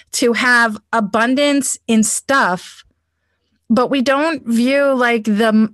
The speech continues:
the money as abun-, like, I think, I guess the question is, we don't attach, like, a real value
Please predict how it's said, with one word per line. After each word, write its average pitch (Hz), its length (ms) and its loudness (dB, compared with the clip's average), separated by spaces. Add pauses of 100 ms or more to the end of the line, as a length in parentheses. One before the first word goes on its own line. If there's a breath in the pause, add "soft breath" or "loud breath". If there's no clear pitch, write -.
the 208 400 0
money 226 400 2
as 214 220 0
abun-, 202 400 -4
like, 220 360 -2 (560 loud breath)
I 262 120 -4
think, 381 260 -6 (220)
I 269 60 -2
guess 294 260 -4
the 381 80 -4
question 285 420 -2
is, 220 220 -2
we 226 160 -2
don't 247 260 -2
attach, 240 560 -4
like, 226 120 -4
a 196 100 -2
real 214 400 0
value 220 960 0